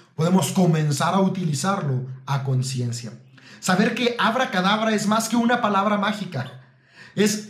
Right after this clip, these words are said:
una realidad, la realidad del gran potencial creativo que habita en cada persona. Y una vez conscientes del gran poder que tenemos, canalizar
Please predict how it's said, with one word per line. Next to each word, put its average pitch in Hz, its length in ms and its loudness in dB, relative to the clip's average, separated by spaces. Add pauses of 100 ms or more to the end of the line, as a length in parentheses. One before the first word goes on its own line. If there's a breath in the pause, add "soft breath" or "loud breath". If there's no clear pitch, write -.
una 277 260 2
realidad, 196 840 0 (200)
la 185 220 2
realidad 190 340 4
del 190 220 0
gran 196 280 2
potencial 170 600 -2
creativo 170 520 0
que 156 80 -4
habita 170 460 -2
en 139 200 0
cada 143 360 -2
persona. 123 540 -8 (460 loud breath)
Y 165 120 4
una 247 160 6
vez 233 240 0
conscientes 190 720 2
del 151 140 -2
gran 180 340 2
poder 160 320 -2
que 165 100 -6
tenemos, 139 640 -4 (420 soft breath)
canalizar 220 960 0